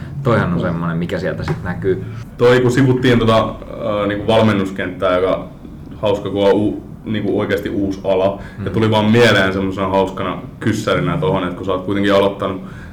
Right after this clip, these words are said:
Speaker 3: valmentaa ennen niinku tietokoneaikaa, joka on nykyään, tai se
Speaker 2: Kyllä.
Speaker 3: kommunikaatio, kun se on helvetin isossa keskiössä valmennuksessa, niin miten toi hoitu toi homma niinku ennen kuin meillä oli hienoja valmennusalustoja,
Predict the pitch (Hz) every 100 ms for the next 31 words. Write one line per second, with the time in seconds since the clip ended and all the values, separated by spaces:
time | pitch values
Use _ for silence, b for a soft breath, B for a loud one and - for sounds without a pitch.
0 | - 107 107 101 98 98 101 101 95 95
1 | 95 101 95 95 87 73 78 76 82 87
2 | 90 92 95 - - - 131 117 156 143
3 | 135 120 104 101 98 95 104 101 - -
4 | 101 110 101 98 95 92 - 92 95 92
5 | 92 80 90 90 90 87 90 - - -
6 | - B B 110 127 135 147 120 117 110
7 | 113 107 98 92 92 95 107 101 92 92
8 | 92 B B B - 123 120 107 101 98
9 | 95 95 95 101 98 92 95 95 95 92
10 | 95 90 90 - 90